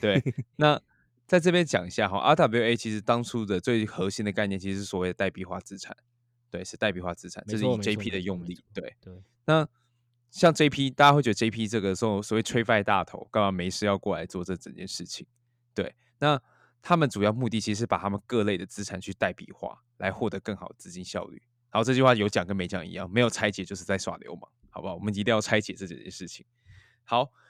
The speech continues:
Speaker 1: 像大家想象一下哦。
Speaker 2: 好难得哦。
Speaker 1: 对啊，不是啊，
Speaker 2: <laughs> 因为我
Speaker 1: 我今天
Speaker 2: 常常觉得你其实都没什么耐心解释一些东西。
Speaker 1: 嗯。我已经悟了，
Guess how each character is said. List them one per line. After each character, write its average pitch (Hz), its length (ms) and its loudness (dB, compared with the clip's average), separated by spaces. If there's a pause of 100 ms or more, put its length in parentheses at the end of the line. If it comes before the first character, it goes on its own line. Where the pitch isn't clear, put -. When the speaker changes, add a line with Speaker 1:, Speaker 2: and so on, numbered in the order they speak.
(140)
Speaker 1:
像 196 300 4
大 190 100 8
家 185 80 10
想 117 160 0
象 117 180 -2
一 98 60 -2
下 117 160 0
哦。 - 20 0
Speaker 2:
好 - 60 -2
难 131 100 -4
得 113 200 -2
哦。 104 240 -10 (480)
Speaker 1:
对 104 140 0
啊， 92 140 0 (340)
不 - 80 -6
是 - 140 -2
啊， 117 100 6
Speaker 2:
<laughs> - 20 8
因 403 40 12
为 453 80 12
我 480 60 10
Speaker 1:
我 440 40 6
今 - 100 10
天 202 80 12
Speaker 2:
常 220 220 4
常 285 180 4
觉 190 200 4
得 359 180 0 (280)
你 196 120 -2
其 185 160 2
实 233 60 4
都 294 100 6
没 220 180 6
什 202 80 2
么 165 100 2
耐 202 180 4
心 - 300 4
解 127 260 -2
释 170 220 -4
一 165 100 -2
些 160 140 0
东 240 220 -6
西。 - 180 -12 (260)
Speaker 1:
嗯。 - 80 -10 (180)
我 127 120 0
已 135 40 4
经 139 140 2 (140)
悟 123 260 -2
了， 85 60 -4